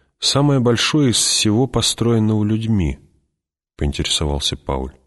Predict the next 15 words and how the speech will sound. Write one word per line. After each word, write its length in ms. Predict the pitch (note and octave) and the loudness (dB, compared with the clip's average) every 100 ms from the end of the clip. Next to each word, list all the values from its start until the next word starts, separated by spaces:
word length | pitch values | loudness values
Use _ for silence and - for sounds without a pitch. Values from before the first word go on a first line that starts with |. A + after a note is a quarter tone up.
| _ _ _ _ _ _ _ _ _ _ _ _ _ _ - | _ _ _ _ _ _ _ _ _ _ _ _ _ _ -6
Герцог 460 | D#2+ B2 - - | -2 -2 -2 -8
перевел 380 | - F2 D#2+ F2+ | -6 -2 0 -2
взгляд 360 | E2 - E2 D#2+ | -4 -4 -4 -4
на 140 | E2 | -4
сына. 420 | - - C#2+ C2+ - _ _ _ _ _ _ _ _ _ _ _ _ _ _ _ | -4 -4 -6 -8 -14 _ _ _ _ _ _ _ _ _ _ _ _ _ _ _
"В 100 | - | -6
самом 380 | - A#2 A2+ A#2 | -2 0 0 0
деле, 460 | G2+ G2 C#2+ C2+ - _ _ _ _ _ _ _ | 0 0 0 -2 -6 _ _ _ _ _ _ _
это 220 | F2+ - | -4 -2
же 140 | E2+ F2+ | -4 -4
твой 240 | F2+ F2+ | -2 -4
первый 400 | - F#2+ A2 G#2 | -2 -2 0 0
межпланетный 760 | F#2+ - - E2 F2 F#2 F2+ | -2 -4 -4 -2 -2 -4 -6
перелет". 680 | E2 F2+ F#2 F2+ F2 F2 _ _ _ _ _ _ _ _ _ _ _ _ _ | -6 -8 -8 -8 -10 -14 _ _ _ _ _ _ _ _ _ _ _ _ _
"Да. 560 | F2+ G2 A2+ F2 D2+ | -4 0 2 2 0